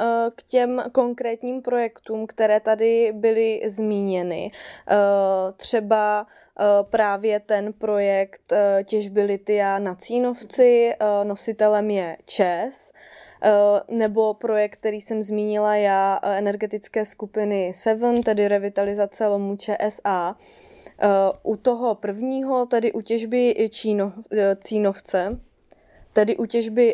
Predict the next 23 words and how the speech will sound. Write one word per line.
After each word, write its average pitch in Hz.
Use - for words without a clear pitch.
Cínovce, 196
eh, 208
mě 226
by 233
vlastně 240
zajímalo, 240
jak 226
si 262
kraj, 233
řekněme, 240
obhajuje 208
ten 220
původní 220
výběr 214
tohoto 196
projektu 190
na, 208
na 202
platformě 196
té 196
regionální 190
stálé 196
konference, 185